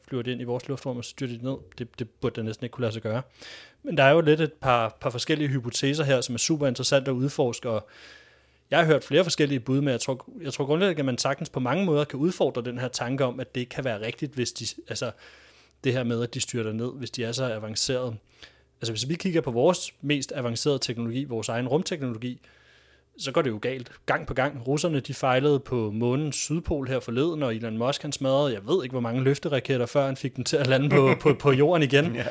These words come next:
Speaker 1: Så, så hvem ved, det kan da være noget af det, det samme, der er på spil her, eller også er deres teknologi måske slet ikke så avanceret, som vi tror. Måske handler det om en helt anden forståelse for fysik, tid og rum, og altså ikke avanceret teknologi, og måske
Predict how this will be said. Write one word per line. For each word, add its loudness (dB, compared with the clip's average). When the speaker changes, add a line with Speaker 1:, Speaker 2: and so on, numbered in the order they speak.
Speaker 1:
Så, 4
så 0
hvem 6
ved, 8
det 0
kan -2
da 0
være 4
noget 6
af 2
det, 0
det 0
samme, 0
der 0
er 0
på -8
spil 2
her, 0
eller 0
også 4
er 2
deres 2
teknologi -2
måske -6
slet 2
ikke -2
så 2
avanceret, 0
som -4
vi -4
tror. 0
Måske 2
handler 4
det 2
om 0
en -4
helt -4
anden -2
forståelse -2
for -6
fysik, 0
tid 2
og -4
rum, 4
og -6
altså -4
ikke -6
avanceret 0
teknologi, -2
og -2
måske 0